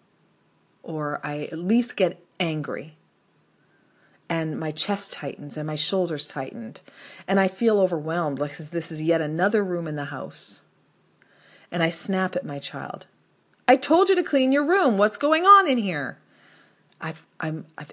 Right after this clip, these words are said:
entered into battle. And when I've got, um, you know, when I'm in battle, I'm not listening, I'm not open, I'm not interested in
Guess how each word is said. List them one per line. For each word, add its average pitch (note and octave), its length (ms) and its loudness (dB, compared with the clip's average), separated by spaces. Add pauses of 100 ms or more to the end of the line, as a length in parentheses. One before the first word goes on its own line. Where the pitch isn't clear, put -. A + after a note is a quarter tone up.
(140)
entered A#3 400 2
into E3 340 -6
battle. D3+ 540 -10 (1300)
And E3 140 0
when F3+ 140 4
I've A3+ 240 2
got, B3 400 4 (560)
um, D#3 500 -6 (1120)
you F#3 120 -12
know, D#3 160 -4
when D#3+ 240 0
I'm A#3 180 4
in G#3 120 4
battle, F3 720 0 (440)
I'm E3 200 -10
not E3 240 -6
listening, G3+ 760 -2
I'm D3 180 -4
not C#3+ 360 -6
open, A#3+ 680 -2 (960)
I'm F#3+ 120 6
not F3+ 320 4
interested A3 840 0
in D#3+ 680 -4